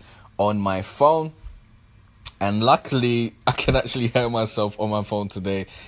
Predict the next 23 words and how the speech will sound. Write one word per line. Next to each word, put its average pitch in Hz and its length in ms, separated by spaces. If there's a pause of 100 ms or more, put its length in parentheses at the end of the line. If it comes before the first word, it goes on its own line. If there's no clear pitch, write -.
(120)
Usually, 110 920
my 104 180
phone's 101 600
just 98 240
messing 104 400
up - 180
for - 80
some 92 260
reason. 92 280
The 90 60
mic 95 280
just - 220
doesn't 95 280
work 95 280
pretty 80 160
well. 82 280 (380)
But 139 460
it 117 220 (220)
is 120 220
working 113 480
pretty 107 240
fine 104 280
today. 95 340